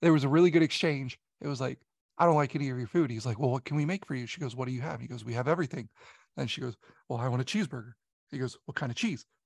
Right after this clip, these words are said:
"American cheese." He goes, "American cheese is good cheese for a cheeseburger because it won't break." And, like, it's this whole <laughs> exchange.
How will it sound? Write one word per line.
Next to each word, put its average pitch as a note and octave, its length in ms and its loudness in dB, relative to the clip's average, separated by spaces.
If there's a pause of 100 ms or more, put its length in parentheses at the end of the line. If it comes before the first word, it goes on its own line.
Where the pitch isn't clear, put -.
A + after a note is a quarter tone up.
(160)
"American C#3+ 300 0
cheese." - 320 -10
He D3 60 -8
goes, A#2+ 160 -6
"American D3+ 340 -4
cheese C#3 240 -6
is A#2+ 120 -12
good E3 180 0
cheese C#3+ 220 -6
for C#3+ 140 -6
a B2+ 60 -6
cheeseburger C3+ 440 -8
because B2+ 200 -8
it C#3+ 60 -2
won't D3 160 -6
break." G3 260 -2 (440)
And, F3 100 8
like, D3+ 140 4
it's D#3 200 2
this F3+ 180 0
whole F#3+ 220 6
<laughs> - 20 -2
exchange. D3+ 560 -4